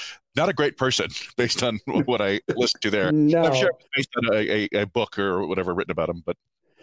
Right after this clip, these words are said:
Speaker 2: No, and, and an interesting thing about the Tigers teams he managed, because they were so veteran, uh, you know, if not old, they didn't have a lot of speed. Uh, he loved to run.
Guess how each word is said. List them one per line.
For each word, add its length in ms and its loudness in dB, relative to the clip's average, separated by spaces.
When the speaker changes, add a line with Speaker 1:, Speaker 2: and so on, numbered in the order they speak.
Speaker 2:
No, 280 2
and, 200 2
and 160 4
an 300 0
interesting 500 2
thing 280 2
about 300 2
the 100 2
Tigers 500 2
teams 320 0
he 80 2
managed, 640 0
because 640 0
they 160 4
were 240 2
so 240 2
veteran, 720 0
uh, 300 -4
you 80 0
know, 80 2
if 240 -2
not 240 0
old, 400 2
they 100 4
didn't 220 2
have 100 0
a 40 2
lot 160 4
of 60 -2
speed. 580 -2
Uh, 280 -2
he 220 0
loved 480 0
to 80 -4
run. 420 0